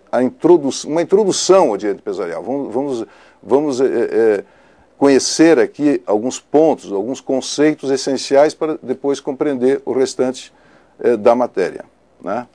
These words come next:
Conceitos importantíssimos aqui para quem começa a estudar o direito empresarial. É, primeiro,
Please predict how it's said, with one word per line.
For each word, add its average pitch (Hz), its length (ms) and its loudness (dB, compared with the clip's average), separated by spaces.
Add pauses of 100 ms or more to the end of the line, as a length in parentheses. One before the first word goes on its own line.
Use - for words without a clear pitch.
(180)
Conceitos - 800 -2 (460)
importantíssimos 127 920 -2
aqui 131 260 -4
para 120 160 -4
quem 127 140 -6
começa 120 420 -4
a - 20 -6
estudar 110 600 -2
o 113 100 -6
direito 104 380 -2
empresarial. 110 580 -2 (920)
É, 131 540 6 (480)
primeiro, 165 560 4